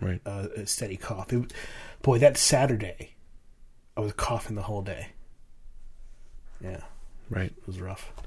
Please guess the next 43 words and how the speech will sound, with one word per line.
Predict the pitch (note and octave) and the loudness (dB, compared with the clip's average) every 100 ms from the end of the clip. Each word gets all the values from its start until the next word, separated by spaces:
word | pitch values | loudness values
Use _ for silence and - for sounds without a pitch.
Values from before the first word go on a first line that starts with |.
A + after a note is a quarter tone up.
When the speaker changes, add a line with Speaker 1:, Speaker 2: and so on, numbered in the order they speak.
| - - - - - - - - - - - - - - - - - - | -10 -12 -14 -16 -16 -16 -12 -10 -8 -10 -10 -14 -16 -16 -10 -8 -6 0
Speaker 1:
Okie | A#2+ - C3+ | 0 6 8
dokies. | F#3+ - F#2 - - - - | 8 4 -6 -6 -16 -6 6
Speaker 2:
Yeah, | C#3+ C4+ - | 8 10 10
but | D#3 | 12
hey, | E3 C4 G2 - - - - | 12 12 8 -2 -12 -12 2
I'm | C#3+ D3 | 6 10
here. | G3 A3 G#3 | 12 12 10
It, | B2+ B2+ - | 4 0 2
it, | C3+ B2 - | 2 2 2
it | B2+ B2 - - - - - - | 0 -2 -8 -12 -16 -14 -6 10
all | D3 E3 | 12 12
went | F3+ | 12
away. | F3+ F#3 | 12 10
And | F3+ | 8
Speaker 1:
It's | A2 | 10
Speaker 2:
I'm, | |
Speaker 1:
here | A#2+ C3+ | 12 12
for | D3 | 12
the | C#3+ | 12
beer. | C#3+ D#3+ - - - - | 12 8 2 -8 -16 -4
Speaker 2:
I'm | A2+ A2+ | 0 0
good, | G#2+ C#3 D3+ C3 | 8 10 10 6
uh, | C#3 C#3+ B2 | 2 2 2
good | C#3 D#3+ | 0 0
to | C#3+ | 2
go. | A#2+ E3 D3+ D3+ - - - - - - | 6 8 10 8 2 -12 -12 -12 -10 2
How | D3+ E3 | 8 10
was | F3 F3 D3 | 10 10 10
your | G3 | 8
weekend? | F3 A2+ A2 G2 G#2+ | 6 4 0 0 6
You | C#3+ | 8
got | B2+ | 8
a, | - A#2+ | 6 4
a | A#2+ | 8
rare | C3+ C#3 D3 | 10 12 10
Saturday | - C#3 C3 C#3 | 8 8 10 10
without | C3 C#3 B2 | 8 6 6
me? | C3 G#3 - - - - - - - - - - - - - - | 6 4 2 -2 -6 -8 -10 -6 -6 -6 -10 -10 -12 -16 -8 0
Speaker 1:
Yeah, | A3+ | 2
it | - | 2
was | - | 4
good. | - A2+ D3+ F3 - | 8 8 8 2 2
Um, | G#2+ G#2 G#2 G2+ G#2 G#2 | 4 6 6 4 2 0